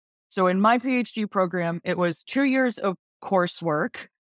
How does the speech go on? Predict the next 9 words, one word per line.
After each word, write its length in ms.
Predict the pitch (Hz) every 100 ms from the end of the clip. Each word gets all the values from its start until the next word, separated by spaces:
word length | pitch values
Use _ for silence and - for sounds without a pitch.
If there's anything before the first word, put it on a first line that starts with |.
| _ _ _
followed 520 | - 190 185 190 185
by 520 | 175 170 165 160 160 170 _ _ _ _ 160
various 720 | 196 226 220 185 180 - - _ _ -
qualifying 800 | 220 196 214 - 196 185 175 175
examinations, 1120 | 165 160 160 156 151 143 135 147 147 160 -
which 380 | 160 147 - - _ 180
I'm 220 | 180 202
in 120 | 190
a, 260 | 180 165